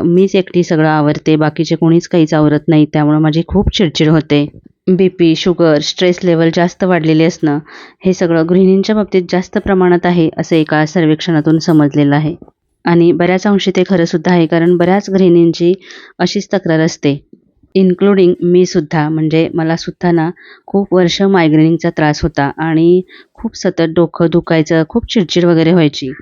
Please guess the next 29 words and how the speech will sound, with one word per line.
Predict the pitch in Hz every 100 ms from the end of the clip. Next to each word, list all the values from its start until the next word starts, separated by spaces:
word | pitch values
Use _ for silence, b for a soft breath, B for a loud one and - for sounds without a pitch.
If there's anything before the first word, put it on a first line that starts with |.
| -
आणि | - 165 165 165
खरंच | - 180 180 165
म्हणजे | 160 160 170 -
मला | 190 180 175 185
तरी | 214
असं | 185 -
वाटतं, | 160 - 160
खूप | 233 -
त्याच्यावरती | 220 180 170 196
औषधं | 170 165 160 165
वगैरे | 160 160
घेतली, | 170 170 151 147
पण | 165 185 214 B B B B
जेव्हापासून | 170 175 175 190 - 185
मी | 165 160 170
योगा | 170 156 165
आणि | 165 170
प्राणायाम | 175 165 160 151 180
करायला | 180 160 156
लागले, | 151 139 147 B B B
म्हणजे | 180 185 196 208
मी | 196 202
स्वतःच | 196 202 185 185 -
त्याबद्दल | 226 185 175 175
विचार | 170 165 160
करायला | 170 160
सुरुवात | 160 170 151 -
केली | 180 156
की | 151 175 175 185